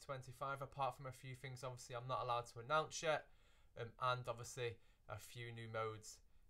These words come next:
in Pro Clubs. So firstly, uh, here are a few points on the gameplay slash match experience. They've got a new Hypermotion V. Now this allows the gameplay,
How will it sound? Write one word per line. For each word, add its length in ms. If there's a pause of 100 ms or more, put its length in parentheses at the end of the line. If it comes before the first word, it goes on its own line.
in 160 (160)
Pro 320
Clubs. 420 (240)
So 180
firstly, 500 (680)
uh, 80
here 160
are 180
a 40
few 240
points 500
on 200
the 100 (160)
gameplay 520 (360)
slash 480 (100)
match 280
experience. 720 (480)
They've 160
got 240
a 60
new 320 (180)
Hypermotion 800 (180)
V. 260 (500)
Now 100
this 400
allows 480
the 140
gameplay, 640